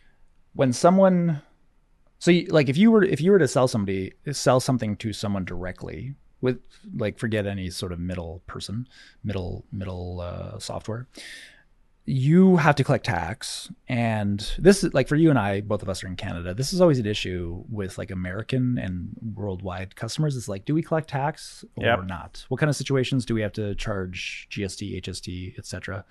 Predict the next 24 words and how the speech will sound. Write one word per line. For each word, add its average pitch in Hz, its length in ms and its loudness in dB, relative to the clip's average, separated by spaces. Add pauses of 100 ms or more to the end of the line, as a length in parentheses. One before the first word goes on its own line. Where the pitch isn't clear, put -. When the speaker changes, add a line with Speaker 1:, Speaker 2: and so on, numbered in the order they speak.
(320)
Speaker 1:
and 98 100 -6
which - 340 -8
don't 185 220 0
we? 80 180 -10 (800)
And 131 160 2
so, 131 400 4 (500)
um, 104 640 -2 (460)
if 127 100 -2
you 175 80 8
were 190 60 12
to 160 100 6
just 131 320 -2
sell 135 240 4
your 120 160 2
book 107 240 -2
directly 165 640 -2 (580)
to 131 100 -2
someone 117 260 2
else 135 180 0
in 147 80 2
Canada, 156 400 0
you've 123 160 0
gotta 107 140 0
charge, - 800 -8